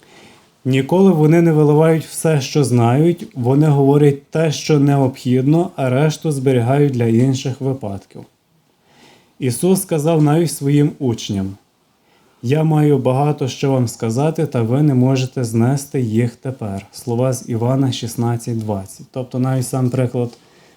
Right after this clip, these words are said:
Христової тактовності, він говорив до своїх учеників то, що вони могли дійсно зрозуміти.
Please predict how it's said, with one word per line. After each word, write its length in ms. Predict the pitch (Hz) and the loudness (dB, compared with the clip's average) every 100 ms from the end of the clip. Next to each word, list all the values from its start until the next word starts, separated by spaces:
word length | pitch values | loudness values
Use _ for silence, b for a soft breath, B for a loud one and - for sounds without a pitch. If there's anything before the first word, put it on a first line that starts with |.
| b | b
Христової 720 | - 147 143 143 156 143 131 | -4 0 0 -2 0 2 0
тактовності, 840 | 123 120 - 143 165 185 156 - 143 | 0 -4 -6 -4 -2 -2 -4 -4 -2
він 180 | 147 160 | -2 -2
говорив 380 | 139 139 147 | -2 0 0
до 100 | 135 | 0
своїх 400 | 131 139 143 135 | -4 -2 -2 -2
учеників 580 | 131 120 123 120 135 147 139 _ _ | -6 -6 -4 -4 -4 -6 -6 _ _
то, 240 | 143 156 | -4 -4
що 220 | 151 - | -4 -4
вони 240 | 123 117 135 | 0 0 2
могли 320 | 135 120 127 | 0 0 0
дійсно 440 | 117 120 - 131 | -2 -4 -2 -4
зрозуміти. 680 | 117 120 120 117 113 98 - | -2 -4 -2 0 0 -2 -10